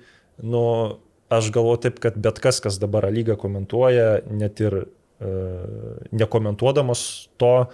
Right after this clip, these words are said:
domėtųsi ir žinotų žy-, žymiai, žymiai daugiau. O, m, tie du kolegos yra labiau orientuoti į,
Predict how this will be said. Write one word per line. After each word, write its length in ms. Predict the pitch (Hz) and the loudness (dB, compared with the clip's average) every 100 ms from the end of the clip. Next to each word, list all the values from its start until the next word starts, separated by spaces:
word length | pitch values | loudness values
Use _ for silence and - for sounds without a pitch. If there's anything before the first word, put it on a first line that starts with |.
| - _ | -12 _
domėtųsi 720 | 113 110 120 131 131 - 123 | -2 2 4 4 2 -2 -2
ir 80 | 110 | -2
žinotų 400 | 110 123 120 104 | 2 2 0 -4
žy-, 200 | 110 110 | -2 -2
žymiai, 340 | 107 131 113 | -2 -2 -2
žymiai 320 | 104 113 107 | -2 -2 -2
daugiau. 360 | 101 101 101 92 | -2 -2 -2 -2
O, 200 | 80 90 90 87 - _ _ | -2 -6 -6 -10 -16 _ _
m, 260 | 120 117 98 | -14 -10 -10
tie 200 | - 120 | -2 0
du 120 | 123 | 0
kolegos 500 | 127 117 123 113 110 - | 0 2 2 2 -2 -2
yra 120 | 104 | -2
labiau 320 | 104 104 113 | 0 2 2
orientuoti 580 | 104 104 104 113 113 - | 2 0 0 0 0 -2
į, 260 | 101 101 | -2 2